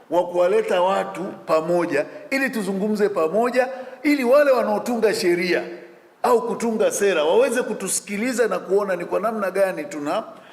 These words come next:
eh, fikiri au tunatoa maoni yetu kuona namna zoezi la uchaguzi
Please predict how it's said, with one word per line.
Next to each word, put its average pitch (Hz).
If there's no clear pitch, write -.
eh, 160
fikiri 262
au 208
tunatoa 185
maoni 170
yetu 208
kuona 180
namna 202
zoezi 185
la 165
uchaguzi 156